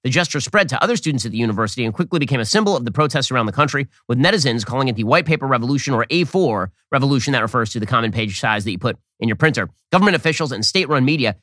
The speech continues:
have not officially commented on the protest. China on Monday announced forty thousand new covid nineteen cases. That's a record high. The country faces its largest outbreak since the pandemic began.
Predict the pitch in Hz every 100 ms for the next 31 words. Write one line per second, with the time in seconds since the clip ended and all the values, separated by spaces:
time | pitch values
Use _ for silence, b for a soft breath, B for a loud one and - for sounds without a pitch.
0 | - 127 127 - 208 196 151 135 139 110
1 | 107 95 _ 135 180 123 123 104 117 -
2 | 160 127 135 202 156 104 120 113 - _
3 | _ - 196 208 160 147 165 131 113 131
4 | 143 139 123 120 123 110 139 147 117 110
5 | 110 139 139 107 160 113 98 104 - -
6 | 131 143 143 143 131 117 101 - 135 156
7 | 120 - 131 143 120 104 _ - 180 131
8 | 123 135 127 123 117 98 113 156 101